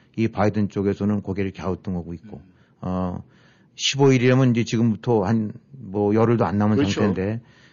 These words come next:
Speaker 1: 그 사이에 이제 완벽하게 이런 부분들이 클리어가 될 수 있을지가 약간 미심적인 상황이기 때문에 어쨌든 간에 이제 이 차 토론 약간 불투명 그런 상태에서 이런 것들을 감안하게 되고 나면
Speaker 2: 네.
Speaker 1: 다른 어느 때보다 확실히 많은 사람들이,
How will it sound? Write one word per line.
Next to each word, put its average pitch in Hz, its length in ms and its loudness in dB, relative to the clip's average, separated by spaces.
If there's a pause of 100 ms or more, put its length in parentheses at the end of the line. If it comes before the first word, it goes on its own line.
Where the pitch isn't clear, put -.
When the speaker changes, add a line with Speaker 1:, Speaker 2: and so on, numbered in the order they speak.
Speaker 1:
그 120 140 -2
사이에 107 340 4
이제 107 140 2
완벽하게 101 760 0
이런 98 220 0
부분들이 95 360 -6
클리어가 104 480 -2
될 98 120 -2
수 - 140 -6
있을지가 101 760 -6 (240)
약간 110 220 0
미심적인 110 420 0
상황이기 92 340 0
때문에 95 340 -6 (440)
어쨌든 98 320 -2
간에 104 220 2
이제 101 120 0
이 104 240 -2
차 113 140 0
토론 113 580 0 (300)
약간 95 300 -2
불투명 98 560 -4 (260)
그런 95 160 -6
상태에서 90 640 -4 (240)
이런 123 240 4
것들을 123 260 4
감안하게 117 460 2
되고 110 180 0
나면 117 280 0 (100)
Speaker 2:
네. - 80 -12 (140)
Speaker 1:
다른 127 320 2
어느 113 220 4
때보다 120 360 0
확실히 113 540 -6
많은 117 320 2
사람들이, 120 520 0